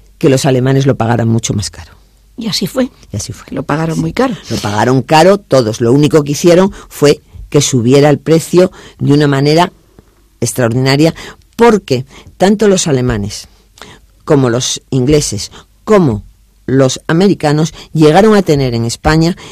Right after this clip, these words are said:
Speaker 1: empresas que se dedicaban a comprar wolfram. No solo el oficial,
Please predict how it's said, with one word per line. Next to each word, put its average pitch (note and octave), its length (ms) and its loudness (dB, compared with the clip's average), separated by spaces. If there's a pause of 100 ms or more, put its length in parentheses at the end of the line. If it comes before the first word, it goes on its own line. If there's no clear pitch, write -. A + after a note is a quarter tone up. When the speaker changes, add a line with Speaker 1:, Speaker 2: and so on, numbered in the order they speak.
(120)
Speaker 1:
empresas C3+ 840 -2 (340)
que D#3+ 120 -4
se D#3 140 0
dedicaban C#3 540 0 (300)
a E3 160 -2 (200)
comprar C3 460 -2
wolfram. A#2 560 -4 (400)
No A3+ 220 2
solo A3 420 4
el C3+ 120 4
oficial, B2+ 500 -2